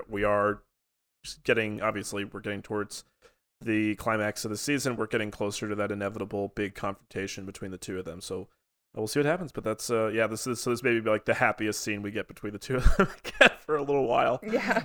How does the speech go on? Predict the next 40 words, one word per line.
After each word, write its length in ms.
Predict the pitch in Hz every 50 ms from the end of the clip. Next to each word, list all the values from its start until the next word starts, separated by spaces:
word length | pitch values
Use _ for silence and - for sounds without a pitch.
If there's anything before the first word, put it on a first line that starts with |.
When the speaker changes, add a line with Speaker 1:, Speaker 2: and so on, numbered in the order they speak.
| -
Speaker 1:
Uh, 120 | - 123 123
but 120 | 117 127
I 20 | 127
was 120 | 127 127
very 180 | 143 147 139 123
grateful 320 | 120 131 123 120 120 120
for 280 | - - 120 113 113 113
it. 160 | 110 - -
Um, 320 | 120 120 117 117 117 117 -
okay, 220 | - 123 - - 113
we're 100 | 117 135
running 300 | 151 165 170 160 147 131
really 160 | 135 135 131
long. 360 | 123 113 107 107 107 107 107 113 - -
Um, 280 | 117 117 113 113 113
I 60 | 110
just 160 | 123 127 135 -
wanna 100 | 147 135
circle 300 | - - 135 123 127 113
back 320 | - 117 110 110 - -
to 320 | - - 120 113 110 110 110 - _ _ _ _ _ -
the 80 | 131 123
beginning 400 | 123 123 117 127 117 117 113 113
of 80 | 107
the 80 | 110 110
episode, 500 | 104 - 117 - - 117 107 107 110 107
the 120 | 117 123
opening 340 | 123 123 - 127 113 110 110
scene 340 | - - - 113 110 107 107
with 160 | 107 - -
the, 220 | - 110 107 110
the 100 | 107 113
C 220 | 110 - - 135 131
E 180 | 120 127 120
bros, 600 | 113 110 110 107 104 101 101 101 101 101 - - -
as, 360 | 113 110 107 107 110 - -
as 200 | 107 117 107 -
Hugo 260 | - 120 113 110 101
puts 300 | - - 117 104 - -
it. 180 | 113 101 -